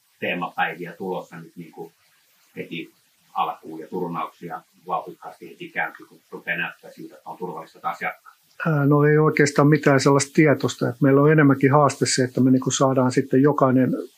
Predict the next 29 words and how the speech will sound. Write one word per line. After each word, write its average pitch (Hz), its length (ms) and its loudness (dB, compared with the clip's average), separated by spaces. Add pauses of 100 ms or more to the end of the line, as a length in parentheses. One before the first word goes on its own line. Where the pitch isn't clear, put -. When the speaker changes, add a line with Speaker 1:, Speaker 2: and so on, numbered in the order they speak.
(400)
Speaker 2:
nyt, 175 160 6 (240)
nyt 175 160 6 (180)
tauolla 135 440 6
oleva 127 360 2 (120)
laji 131 240 4
saadaan 127 440 -2
taas 131 240 0
sitten 123 320 -8
pyörähtämään 123 640 -4
sujuvasti 127 640 -6
käyntiin. - 460 -10 (580)
Ja 135 60 2
se 131 60 4
pyritään 147 520 4 (520)
nytkin 147 320 2
esimerkiksi 135 340 4
salibändi, 131 560 2
kaukalopallo, 131 800 0
lentopallo, 131 640 -2
nämä 139 260 2
kaudet 131 380 0
pyritään 131 460 0
pelaamaan 127 300 0
kumminkin 131 440 0
loppuun. - 500 -4 (720)
Mutta 147 160 2
aika 143 220 2
riittää, 135 400 0
että - 180 -4